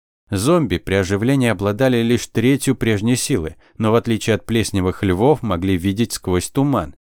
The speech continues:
«Убей!» – завопила Пончик, указывая на ближайшего льва.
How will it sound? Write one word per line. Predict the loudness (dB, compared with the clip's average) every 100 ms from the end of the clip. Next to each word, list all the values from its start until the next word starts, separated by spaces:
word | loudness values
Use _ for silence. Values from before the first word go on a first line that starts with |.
| _ 0
«Убей!» – | 0 4 2 2 -2 -8
завопила | -4 0 0 0 -2 0
Пончик, | 0 0 0 -2
указывая | -2 0 0 0 0
на | 0
ближайшего | -2 0 0 0 -2 0
льва. | 0 -2 -8